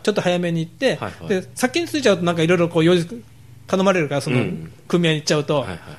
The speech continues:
Speaker 2: い。
Speaker 1: 手前で、
Speaker 2: うん。
Speaker 1: ちょっといいとこやんとこあるんだよ、そのね、
Speaker 2: へー。
Speaker 1: マックがね。
Speaker 2: うん。
Speaker 1: そこに行って、まあちょっと会議の資料を目を通しながら一時間ぐらい
Speaker 2: うん。
Speaker 1: かな、
Speaker 2: うん。
Speaker 1: 暇つぶすために、
Speaker 2: うん。
Speaker 1: そこに行って、コーヒーでも飲みながらと思うんだけど、
Speaker 2: はいはい。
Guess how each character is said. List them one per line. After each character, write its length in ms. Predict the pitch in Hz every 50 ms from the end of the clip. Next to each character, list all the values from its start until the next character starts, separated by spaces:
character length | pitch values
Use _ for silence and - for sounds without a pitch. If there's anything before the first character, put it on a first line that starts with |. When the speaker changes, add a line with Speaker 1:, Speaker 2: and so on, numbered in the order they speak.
| - -
Speaker 2:
い。 40 |
Speaker 1:
手 100 | - 185
前 320 | 180 175 170 165 165 160 175
で、 360 | 185 190 196 151 131 139 - -
Speaker 2:
う 20 |
ん。 140 | - - - - - - -
Speaker 1:
ち 80 | -
ょ 40 | 208
っ 20 |
と 40 | 185
い 120 | 190 208 233
い 40 |
と 80 | 214 208
こ 60 | 196
や 60 | 175
ん 40 | 165
と 60 | 156
こ 140 | 147 156 151
あ 40 | 185
る 80 | 247 254
ん 60 | 196
だ 80 | 143
よ、 80 | 123 113 117
そ 60 | -
の 80 | 95 131
ね、 100 | 127 -
Speaker 2:
へ 20 |
ー。 220 | 92 92 92 87 95 - - -
Speaker 1:
マ 120 | - 170 160
ッ 20 | 165
ク 140 | - 143
が 100 | 131 127
ね。 140 | 175 269 349 -
Speaker 2:
う 40 |
ん。 300 | 104 92 82 82 78 - - - - - - - - - - - - - -
Speaker 1:
そ 140 | - 175 -
こ 80 | 170
に 60 | 160
行 20 | 147
っ 20 |
て、 60 | -
ま 100 | 170 156
あ 80 | 147 123
ち 80 | - 156
ょ 60 | 143
っ 20 |
と 60 | -
会 200 | - - 143 143
議 60 | 135 131
の 80 | 120
資 140 | - - 139
料 160 | 127 127 120
を 40 | 117
目 140 | 123 135 127
を 80 | 120
通 140 | 117 - 120
し 60 | -
な 60 | 131 127
が 60 | 123
ら 40 | 117
一 140 | - 143
時 60 | 135 127
間 180 | 139 135 131
ぐ 60 | 135
ら 80 | 127 120
い 80 | 113 - - - - - - - - - -
Speaker 2:
う 20 |
ん。 140 | 82 - 131 - 208 - - - _ - -
Speaker 1:
か 100 | - 156
な、 140 | 196 254 - - -
Speaker 2:
う 40 | -
ん。 20 |
Speaker 1:
暇 160 | - 135 127
つ 120 | 131 - 143
ぶ 100 | 135 127
す 80 | -
た 100 | - 151
め 80 | 160 196
に、 140 | 220 165 -
Speaker 2:
う 40 |
ん。 140 | - 80 - - - -
Speaker 1:
そ 120 | - - 131
こ 140 | - 135 123
に 60 | 120
行 100 | 120 -
っ 20 |
て、 300 | _ - 240 190 123 - -
コ 140 | - - 135
ー 40 | 123
ヒ 60 | 127
ー 20 | 127
で 80 | 123
も 80 | 117 113 120
飲 80 | 127 131
み 40 |
な 120 | 131 135 135
が 60 | 135
ら 80 | 135 135
と 80 | 131
思 80 | 123 127
う 20 |
ん 20 | 135
だ 100 | 131 113
け 80 | 123
ど、 240 | 147 185 160 113 110 -
Speaker 2:
は 160 | 98 87 - -
い 40 | 151
は 60 |
い。 20 | 143